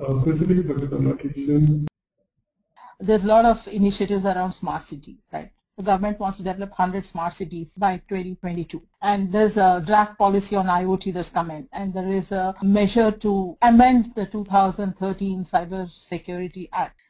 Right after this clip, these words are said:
Speaker 2: But having all these things in mind, do you think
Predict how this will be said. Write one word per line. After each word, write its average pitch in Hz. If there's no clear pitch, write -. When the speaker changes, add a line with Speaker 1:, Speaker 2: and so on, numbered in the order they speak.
Speaker 2:
But 277
having 262
all 381
these 339
things 247
in 226
mind, 190
do 254
you 277
think 240